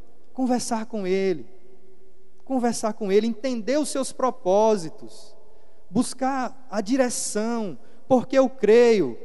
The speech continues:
eu creio que ele dará uma resposta de paz ao seu coração. Ele trará paz à sua vida.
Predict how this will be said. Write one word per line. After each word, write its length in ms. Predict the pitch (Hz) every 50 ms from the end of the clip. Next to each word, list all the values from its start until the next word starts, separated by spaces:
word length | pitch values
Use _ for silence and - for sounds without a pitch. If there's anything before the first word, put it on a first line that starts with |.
| - - - - -
eu 120 | 254 285
creio 560 | 226 - - 190 190 202 214 220 208 196 160 135
que 200 | - - - 220
ele 120 | 220 233
dará 300 | 190 226 208 196 202 208
uma 120 | 214 214
resposta 540 | 202 202 214 202 - - - 208 202 - 220
de 140 | 190 196 240
paz 420 | - - 208 196 214 233 240 196
ao 80 | 202 185
seu 220 | - - 180 175
coração. 640 | 165 180 175 180 - - - - 127 117 113 113 - - - - - - - - - - - - - - - - - - - -
Ele 160 | 165 190 196
trará 340 | - - 196 190 190 196 202
paz 480 | - - - - 185 196 214 226 214 220
à 60 | 202
sua 260 | - - 220 220 220
vida. 460 | 160 135 151 165 170 170 - 120 107